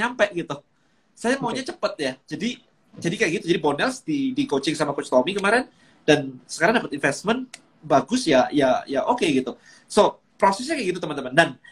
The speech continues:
Speaker 1: kalau ternyata bisnis Anda bagus, G L C sendiri juga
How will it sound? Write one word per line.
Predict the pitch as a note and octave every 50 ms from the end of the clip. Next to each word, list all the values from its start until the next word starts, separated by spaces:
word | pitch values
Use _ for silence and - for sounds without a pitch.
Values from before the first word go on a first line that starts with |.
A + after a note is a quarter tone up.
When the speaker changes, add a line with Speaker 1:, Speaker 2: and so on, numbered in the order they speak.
| - _ -
Speaker 1:
kalau | G3 G#3+ A#3
ternyata | - - B3+ B3 B3+ B3 C#4
bisnis | G#3+ F#3 E3+ F3 F3+
Anda | G3 E3 D#3+
bagus, | D#3+ F3 A3+ B3 - - B2+ A#2 - - - _ _ _ _ _ _ _ _ _ _ _ _ -
G | E3+ F#3 F3
L | E3+ E3+
C | G#3
sendiri | F#3+ G3 F#3 D#3 D#3+ A#3+ C#4
juga | B3+ F#3+ C#3+ - - - -